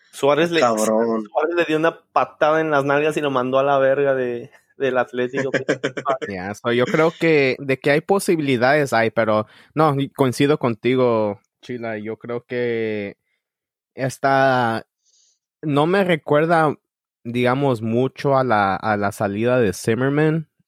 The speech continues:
Speaker 3: pero algo común, hay algo común allí, que el club deja ir a un jugador,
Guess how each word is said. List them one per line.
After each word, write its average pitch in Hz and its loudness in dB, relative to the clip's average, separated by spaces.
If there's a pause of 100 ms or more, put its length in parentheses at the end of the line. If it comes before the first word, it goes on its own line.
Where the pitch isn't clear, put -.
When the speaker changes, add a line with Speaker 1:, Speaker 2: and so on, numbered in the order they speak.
(420)
Speaker 3:
pero 110 4
algo 113 2
común, 98 -2 (380)
hay 107 2
algo 120 -2
común 107 -4
allí, 101 -8 (760)
que 107 0
el 107 -4 (100)
club 151 2 (420)
deja 131 0
ir 139 2
a - 0
un 143 0
jugador, 131 2